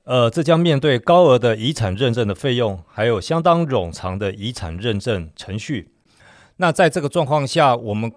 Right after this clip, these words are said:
观察到，呃，像实务上有个案例，就是当创办人过世了以后，他的两名儿子还有生存的配偶平均继承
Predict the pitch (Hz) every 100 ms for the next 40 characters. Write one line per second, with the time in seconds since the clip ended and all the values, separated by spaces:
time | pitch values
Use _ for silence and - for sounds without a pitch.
0 | _ - 165 127 117 147 123 - 104 85
1 | 87 143 113 - 135 156 170 113 85 85
2 | 127 123 110 110 90 104 - 107 95 _
3 | - 147 151 180 143 143 107 - 151 110
4 | - 127 101 85 85 117 _ _ - 185
5 | 190 143 117 104 117 127 170 - 117 92
6 | 92 104 120 110 95 151 160 123 113 -
7 | 170 131 87 - 110 117 131 135 - 123
8 | - 101